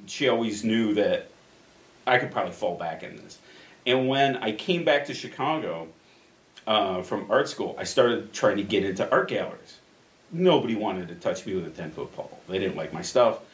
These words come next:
So I got with a bunch of other artists. And we're like,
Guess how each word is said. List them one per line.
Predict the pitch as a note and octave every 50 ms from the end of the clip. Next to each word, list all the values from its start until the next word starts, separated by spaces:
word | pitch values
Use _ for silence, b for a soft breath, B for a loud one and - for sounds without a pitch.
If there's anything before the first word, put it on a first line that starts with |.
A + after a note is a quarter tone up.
| B B B B B B
So | - D#3+ C#3+
I | C3 B2+ A#2+ - - - - A2 G2+ - - - - - _ - A2+
got | C3+ C3 B2 B2+ B2 - -
with | A#2 B2 A#2 A2+ A2+ C3
a |
bunch | A#2 A2+ A#2 A2+ - -
of | - - -
other | F#3+ C#4+ C4+ G3+ C3 A2+ -
artists. | G#2 G#2+ B2 B2+ - - - - - - _ _ _ _ _ _ _ _ _ _ _ _ _ _ _ _ _ _ _ _
And | C3+ C#3 D3+
we're | F3 F#3 F3
like, | F3 F3 F3 E3+